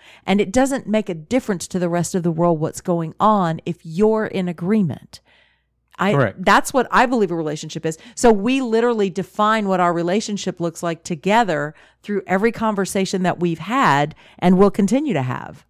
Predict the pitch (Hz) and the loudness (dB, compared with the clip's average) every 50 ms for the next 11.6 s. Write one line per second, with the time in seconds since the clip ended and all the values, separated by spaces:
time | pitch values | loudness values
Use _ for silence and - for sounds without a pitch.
0 | _ _ _ _ _ _ - 165 165 156 151 131 135 127 123 110 90 80 - - | _ _ _ _ _ _ -2 0 0 0 2 2 2 2 0 0 -4 -12 -20 -20
1 | _ _ - 123 127 120 - - 127 113 123 160 185 - 139 131 120 117 113 110 | _ _ -8 -6 -6 -6 -6 -8 -6 -4 -4 -4 -4 -6 -6 -6 -4 -4 -4 -6
2 | 110 107 101 - - - 120 117 117 117 117 117 123 127 123 117 110 104 107 110 | -6 -8 -12 -14 -18 -16 -12 -10 -8 -6 -6 -4 -4 -4 -4 -6 -6 -8 -8 -8
3 | 107 117 117 110 - 117 107 - - 113 104 107 - _ _ _ _ _ _ 151 | -6 -6 -8 -8 -8 -10 -12 -10 -10 -10 -10 -12 -16 _ _ _ _ _ _ -8
4 | 143 - _ 180 165 160 151 139 - - 156 160 147 127 - - 135 143 151 - | -8 -6 _ -6 -4 -4 -4 -6 -6 -6 -4 -4 -4 -6 -4 -4 -2 -2 -4 -4
5 | - - - 160 180 165 117 98 92 87 - - _ _ _ _ _ _ _ _ | -8 -10 -8 -6 -4 -4 -4 -6 -8 -12 -16 -20 _ _ _ _ _ _ _ _
6 | _ _ _ _ _ _ _ _ - 123 131 139 139 135 127 - - - _ _ | _ _ _ _ _ _ _ _ -6 -4 -2 -2 -2 -4 -6 -10 -20 -20 _ _
7 | _ _ _ _ 123 120 117 113 104 107 123 127 127 135 131 123 120 135 143 135 | _ _ _ _ -6 -4 -4 -4 -4 -2 -2 0 0 0 0 -2 -2 0 0 0
8 | 110 92 85 90 95 - - 104 101 98 95 92 92 92 _ _ _ _ _ _ | -2 -2 -6 -10 -14 -16 -14 -12 -10 -10 -10 -10 -12 -16 _ _ _ _ _ _
9 | _ _ _ _ _ - 113 104 - - - 123 127 131 131 - 131 110 - - | _ _ _ _ _ -14 -14 -14 -14 -10 -6 -4 -2 -2 -2 -4 -6 -10 -10 -8
10 | 127 123 120 113 110 104 110 117 120 117 110 107 107 104 104 101 101 101 98 101 | -6 -4 -4 -6 -6 -6 -6 -6 -6 -6 -6 -6 -6 -6 -6 -8 -10 -10 -10 -8
11 | 101 104 104 107 120 123 110 92 87 85 90 104 | -8 -6 -6 -6 -6 -6 -6 -8 -12 -16 -20 -20